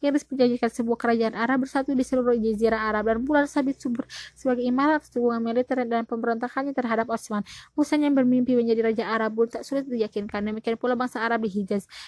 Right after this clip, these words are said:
yang tak diragukan lagi terancam oleh retorika nasionalisme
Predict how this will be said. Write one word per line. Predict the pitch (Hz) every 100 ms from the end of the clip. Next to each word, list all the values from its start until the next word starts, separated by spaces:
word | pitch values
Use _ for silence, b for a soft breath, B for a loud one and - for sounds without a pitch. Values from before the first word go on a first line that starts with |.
| -
yang | 262
tak | 269 254
diragukan | 240 233 247 233
lagi | 240 277 302
terancam | 277 247 254 220
oleh | 226 240
retorika | 285 302 285 277 240
nasionalisme | 233 - 226 220 220 226